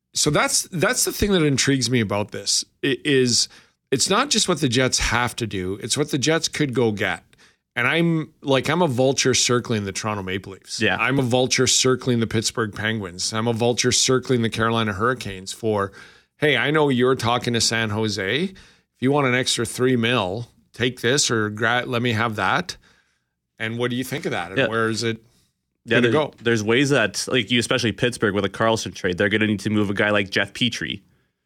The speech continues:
Speaker 2: Now, is he the
Speaker 1: Right.
Speaker 2: defenseman that he was three, four years ago? No, but he's still a very solid top four defenseman and a right-handed one at that. And you add him into the Jets lineup, and I think that really just kinda brings out more out of everyone.
Speaker 1: Yeah.
Speaker 2: They,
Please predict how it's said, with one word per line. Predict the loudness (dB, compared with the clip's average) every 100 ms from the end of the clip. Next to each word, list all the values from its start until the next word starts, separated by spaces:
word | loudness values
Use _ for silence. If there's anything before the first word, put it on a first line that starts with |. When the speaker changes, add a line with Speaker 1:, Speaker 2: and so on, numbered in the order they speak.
| _
Speaker 2:
Now, | 0
is | 0 2
he | 2
the | 0
Speaker 1:
Right. | 0 -2
Speaker 2:
defenseman | 0 0 0 0
that | 2
he |
was | 2 2 2 2 -2 -6 -8 _
three, | _ -4 -2
four | 0 2 2
years | 4 2
ago? | 2
No, | 2 2 0 -2 -4 _
but | 0
he's | 2 0
still | 2 2
a |
very | 4 4 2
solid | 2 0 2 0
top | 0 -2
four | 0 2 2 0 -8 _ _
defenseman | -4 0 0 0 0
and | 2 0 -2 -4
a | 0
right-handed | 2 2 0 0 0
one | 2
at | 0
that. | 0 0
And | 2
you | 2
add | 2 0 -4
him | -2 0 2
into | 2
the | 0
Jets | 2 0 0
lineup, | -2 0 0
and | 0
I | 0
think | 0
that | 0 -2
really | 0 2 4 4 0 -4 _ _ _ _ _ _
just | -2 -2
kinda | 0 0 2
brings | 0 0 2 4 4
out | 2 2
more | 2 4
out | 4
of | 2
everyone. | 2 0 -2 -6 -10 -6
Speaker 1:
Yeah. | -6 -6 -4
Speaker 2:
They, | 0 0